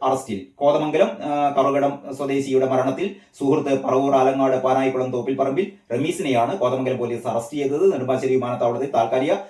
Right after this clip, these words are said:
ജീവനക്കാരനാണ് ഇയാൾ. ശനിയാഴ്ച വൈകിട്ട് മൂന്നിനാണ് വിദ്യാർത്ഥിനിയെ വീട്ടിൽ തൂങ്ങി മരിച്ച നിലയിൽ കണ്ടെത്തിയത്.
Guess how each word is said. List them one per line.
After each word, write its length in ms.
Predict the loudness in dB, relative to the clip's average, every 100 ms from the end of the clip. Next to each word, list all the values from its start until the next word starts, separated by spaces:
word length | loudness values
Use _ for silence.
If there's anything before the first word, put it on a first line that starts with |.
| _
ജീവനക്കാരനാണ് 640 | -2 0 2 2 2 0 -2
ഇയാൾ. 240 | 0 0
ശനിയാഴ്ച 320 | 0 2 2
വൈകിട്ട് 360 | 0 0 0 0
മൂന്നിനാണ് 420 | -4 -4 -2 -2
വിദ്യാർത്ഥിനിയെ 480 | 0 2 2 2 -2
വീട്ടിൽ 260 | 0 -2 -2
തൂങ്ങി 180 | -2
മരിച്ച 180 | -2 -2
നിലയിൽ 220 | -2 -2
കണ്ടെത്തിയത്. 640 | -2 -2 -2 2 2 0